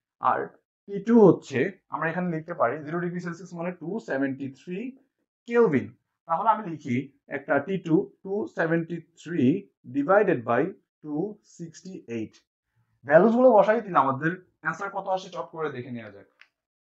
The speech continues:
আমাদের এখানে answer আসবে five into, five into, আহ, টু ওয়ান oh oh into ln, ln two সেভেন্টি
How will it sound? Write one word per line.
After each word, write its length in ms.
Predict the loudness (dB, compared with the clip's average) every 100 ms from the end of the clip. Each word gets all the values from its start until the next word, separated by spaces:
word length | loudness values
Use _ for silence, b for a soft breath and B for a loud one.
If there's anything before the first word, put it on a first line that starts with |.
| _ _ _ _ _ _ _ _ _ _
আমাদের 180 | 8 10
এখানে 180 | 12 12
answer 220 | 10 10 8
আসবে 220 | 6 0 -2 -2 _ b b b
five 220 | 4 4 4 -2
into, 240 | -4 -6 -8 -10 _ _ _ _ -4
five 260 | 0 2 0 -2
into, 240 | -4 -4 -4 -4 _ b b b _ _ _ _ -2
আহ, 100 | -2 -2
টু 80 | 4
ওয়ান 140 | 8 8 6
oh 100 | 0 4 4
oh 80 | 4
into 240 | 0 -4 -6 -6 -8
ln, 260 | -2 -2 -2 -8 _ _ _ _ _ _ _ _ _ -14 -4
ln 280 | 2 2 2 -2 _ _ _ b b b -4
two 120 | 4 4 6
সেভেন্টি 360 | 6 6 4